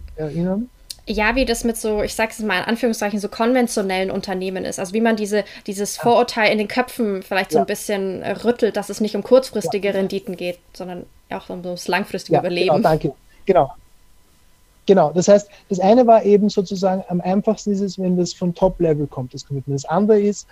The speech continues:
Speaker 1: äh, es gibt ja dieses Vorurteil, ähm, das gängige Vorurteil von den konventionellen Firmen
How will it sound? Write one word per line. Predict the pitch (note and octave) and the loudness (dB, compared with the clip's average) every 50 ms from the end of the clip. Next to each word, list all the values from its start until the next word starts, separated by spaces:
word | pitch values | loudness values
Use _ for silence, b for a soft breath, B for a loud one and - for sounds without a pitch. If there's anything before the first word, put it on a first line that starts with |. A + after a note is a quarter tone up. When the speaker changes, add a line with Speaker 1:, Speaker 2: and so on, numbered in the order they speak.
| b b b b b - | b b b b b -6
Speaker 1:
äh, | - E3+ E3 E3+ | -2 -2 -2 -2
es | E3 E3 - | -2 -4 -2
gibt | - G#3 - | -2 0 0
ja | A3+ G3 | 0 0
dieses | F3+ F#3+ F#3+ F#3 F3 - - - | 0 0 0 0 -2 -4 -8 -12
Vorurteil, | - - - E3 E3+ G3 G#3 G#3 G#3 - F#3 F3+ F3 F3 F3+ F3+ F#3 F3+ b b b b b b _ - | -12 0 4 4 6 6 4 2 0 0 -2 0 0 2 2 0 -2 -2 b b b b b b _ -6
ähm, | E3 E3 D#3+ D#3+ D#3+ E3 D#3+ D#3+ D#3+ E3 - | -2 0 0 2 2 0 0 -2 -4 -4 -4
das | F3 D#3 - | -6 -4 0
gängige | - F3 F#3 G3+ G#3 G3 G3+ G3 | 0 2 2 4 4 4 2 0
Vorurteil | - - F3 E3 F3 F#3 F#3 F#3 - F3+ E3+ E3+ E3+ E3+ E3+ E3+ - - D#3 | 0 -2 -2 0 0 0 0 0 0 0 2 2 2 2 0 -2 -4 -8 -16
von | D3+ - F3 E3 | -8 -4 -2 0
den | E3 D#3+ | 0 0
konventionellen | D#3+ - F3 F3+ F3+ F3+ - F3+ E3+ E3+ E3 E3 E3 D#3 | 0 -2 0 0 -2 -2 -2 0 2 2 2 2 0 -2
Firmen | - - - A3+ A3 G#3 G3+ G3+ G3 G3 G3 F#3+ F#3+ | -4 -2 0 2 2 2 2 2 0 0 0 -2 -4